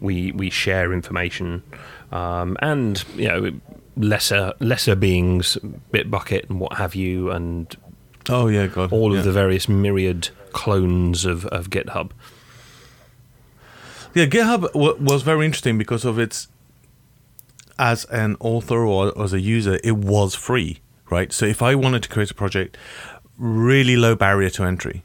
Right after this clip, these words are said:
Speaker 2: I could literally just sign up, create it, and put it on there. So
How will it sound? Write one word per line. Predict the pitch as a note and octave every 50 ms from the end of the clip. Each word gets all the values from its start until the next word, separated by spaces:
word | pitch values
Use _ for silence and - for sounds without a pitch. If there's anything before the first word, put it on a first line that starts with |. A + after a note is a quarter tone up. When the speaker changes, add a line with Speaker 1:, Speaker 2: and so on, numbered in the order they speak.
| - -
Speaker 2:
I | - F2+
could | - G#2+ G2
literally | G2+ G#2+ A2+ - - A2 G2+
just | F#2 F#2+ F2 -
sign | - D#3+ D#3+ D#3+ D3
up, | C#3+ C#3+ - - _ _ -
create | - - - G#2+ G#2 G#2+ - -
it, | G2+ G2+ - - _ _ _ _ -
and | - F#2 F2+ F2+ F2 - _
put | - A2 F#2
it | F2+ E2+
on | G2+ G#2 G2+
there. | F2+ C#2+ C2 C2
So | - - - A#2+ G#2+ G#2 G#2